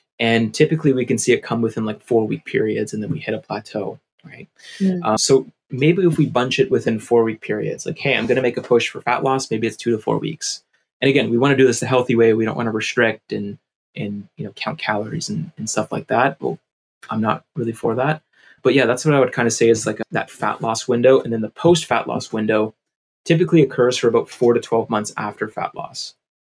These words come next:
Speaker 1: That's when
Speaker 2: Okay.
Speaker 1: we start to see the survival mechanisms come in, and that will start to kind of, in turn, have the pendulum swing back the other direction, right? So now the body's like, you know, "Shit, we need to survive. Like,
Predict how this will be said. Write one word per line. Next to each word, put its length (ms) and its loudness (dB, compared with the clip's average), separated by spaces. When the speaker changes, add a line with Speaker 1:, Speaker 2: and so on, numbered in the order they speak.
Speaker 1:
That's 240 0
when 100 2
Speaker 2:
Okay. 20 -2
Speaker 1:
we 80 -2
start 240 0
to 40 -8
see 160 0
the 120 2
survival 480 2
mechanisms 560 -6
come 240 -10
in, 260 -2
and 140 0
that 140 2
will 100 2
start 280 -2
to 80 -8
kind 220 -2
of, 300 -6
in 140 -2
turn, 480 0
have 200 -2
the 60 -8
pendulum 420 0
swing 220 -4
back 240 -4
the 100 -2
other 160 -4
direction, 580 -8
right? 160 -4
So 100 -2
now 80 4
the 60 4
body's 320 2
like, 300 -2
you 80 -12
know, 120 -8
"Shit, 260 -2
we 80 -2
need 100 -4
to 80 -2
survive. 440 -4
Like, 260 -18